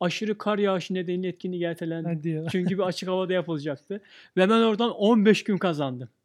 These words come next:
Speaker 2: Hı hı.
Speaker 1: Ertelen-, o on beş günde biraz daha çalıştım. Kendime güvenim geldi.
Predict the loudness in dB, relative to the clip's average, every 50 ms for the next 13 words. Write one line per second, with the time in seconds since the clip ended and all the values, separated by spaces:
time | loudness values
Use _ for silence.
0 | _ _ -10 -8 -6 -6 -2 0 0 0 0 -2 -2 -4 -4 -4 -6 -12 -20 _
1 | _ -2 2 2 4 4 6 4 4 2 2 0 -2 -2 -2 -2 -2 -2 -2 -2
2 | -2 -2 -2 -2 -4 -4 -4 -4 -6 -10 -10 -8 -8 -6 -6 -4 -4 -4 -4 -2
3 | -4 -4 -4 -4 -4 -4 -6 -6 -6 -8 -10 -12 -14